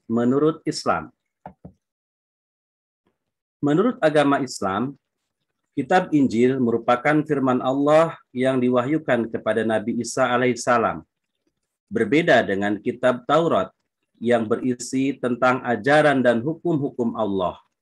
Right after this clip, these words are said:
Dan Kitab Zabur yang berisi pujian dan doa-doa untuk mengagungkan Allah. Kitab Injil menurut agama Islam berisi tentang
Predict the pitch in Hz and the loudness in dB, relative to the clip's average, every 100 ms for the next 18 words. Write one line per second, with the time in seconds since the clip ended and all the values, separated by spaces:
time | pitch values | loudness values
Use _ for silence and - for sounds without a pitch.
0 | _ _ _ _ _ - 98 87 147 143 | _ _ _ _ _ -4 -4 -2 -4 2
1 | 160 139 139 131 117 123 127 127 _ _ | 2 2 2 2 2 0 0 -8 _ _
2 | _ _ - 120 110 113 135 127 - 127 | _ _ -2 0 0 -2 -4 -4 -2 -4
3 | 127 135 113 156 175 110 90 78 - 117 | -2 -6 -4 0 2 0 -4 -14 -2 0
4 | 117 117 - 110 120 123 120 117 - 120 | 2 2 2 2 0 0 0 -2 -2 -8
5 | 117 110 110 104 98 120 117 107 107 107 | -8 -8 -6 -6 -4 -4 0 -2 -2 -4
6 | 98 85 78 _ _ _ _ _ - 135 | -4 -6 -10 _ _ _ _ _ -6 0
7 | 240 - 143 120 104 101 151 180 _ _ | 0 2 0 0 0 -2 -2 -8 _ _
8 | _ _ - 113 113 151 180 180 - 135 | _ _ -6 -2 2 2 2 -2 -4 0
9 | 127 123 127 131 - 98 92 107 123 _ | 2 2 2 -2 -6 -4 -4 -4 -8 _
10 | _ 104 120 123 190 190 117 101 - 95 | _ -2 -2 0 -6 -4 -4 -4 -4 -6
11 | 90 90 95 180 | -4 -4 -2 -6